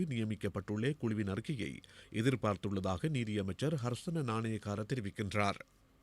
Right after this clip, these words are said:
சூரியன் செய்திச் சேவைக்கு வழங்கிய விசேட செவ்வியில் அவர் இதனை குறிப்பிட்டார். அதன்படி நீதியரசர்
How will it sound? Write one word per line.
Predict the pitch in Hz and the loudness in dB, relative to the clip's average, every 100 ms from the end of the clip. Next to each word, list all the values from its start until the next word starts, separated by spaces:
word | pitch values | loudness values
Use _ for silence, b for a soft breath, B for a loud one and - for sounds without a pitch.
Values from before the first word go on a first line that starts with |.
| _ _ - - B B B B | _ _ -20 -20 B B B B
சூரியன் | - 208 226 208 196 | -2 2 4 4 2
செய்திச் | 147 139 135 | 2 2 2
சேவைக்கு | 135 120 - | 2 2 0
வழங்கிய | 104 104 98 107 147 | 2 2 2 2 2
விசேட | 120 143 123 | 2 2 2
செவ்வியில் | 104 131 139 165 190 | 2 0 0 0 2
அவர் | 151 120 | 2 2
இதனை | 107 104 | 0 -2
குறிப்பிட்டார். | 110 135 90 101 95 80 - - - - - B B 170 | 2 2 2 0 0 -2 -4 -14 -20 -20 -20 B B -8
அதன்படி | - 110 95 104 156 | -2 0 0 0 2
நீதியரசர் | 123 104 107 95 92 151 | 2 4 2 2 0 0